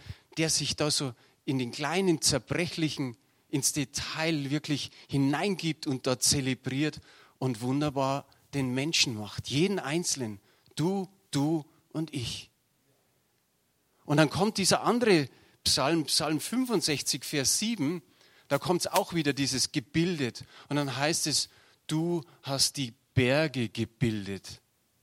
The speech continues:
Welch ein Unterschied.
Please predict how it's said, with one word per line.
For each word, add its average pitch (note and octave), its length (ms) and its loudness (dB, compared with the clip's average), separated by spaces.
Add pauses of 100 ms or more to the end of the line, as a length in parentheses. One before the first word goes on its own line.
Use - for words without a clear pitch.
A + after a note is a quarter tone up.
(1120)
Welch D#3+ 340 0
ein F3+ 160 4
Unterschied. D#3 760 0